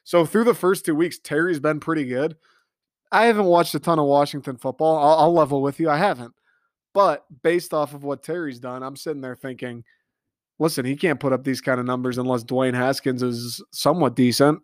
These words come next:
And I'm so out on the Browns, it doesn't even make sense. So it felt right.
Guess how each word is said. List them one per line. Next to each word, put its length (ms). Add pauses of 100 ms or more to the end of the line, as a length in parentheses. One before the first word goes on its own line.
And 140
I'm 180
so 320
out 200
on 100
the 80
Browns, 380
it 80
doesn't 220
even 200
make 140
sense. 400 (580)
So 540 (200)
it 140
felt 360
right. 260